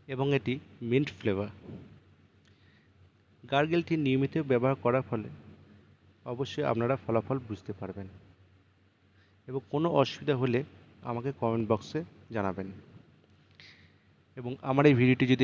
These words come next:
আপনাদের ভালো লাগে, তাহলে লাইক, শেয়ার, কমেন্ট, সাবস্ক্রাইব করতে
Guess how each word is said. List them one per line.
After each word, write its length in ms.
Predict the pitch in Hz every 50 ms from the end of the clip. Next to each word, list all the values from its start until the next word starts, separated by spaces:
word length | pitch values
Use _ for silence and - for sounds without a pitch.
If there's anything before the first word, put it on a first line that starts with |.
| 127 117
আপনাদের 240 | 113 117 117 113 98 104
ভালো 140 | 110 110
লাগে, 260 | 110 107 107 101 110 113 120 - - - - - - - - - -
তাহলে 180 | - 120 117 113 110
লাইক, 180 | 110 113 110 - - -
শেয়ার, 180 | - 113 110 104 -
কমেন্ট, 220 | - 110 110 110 101 -
সাবস্ক্রাইব 320 | - 110 - - - 110 98 -
করতে 160 | 113 - 113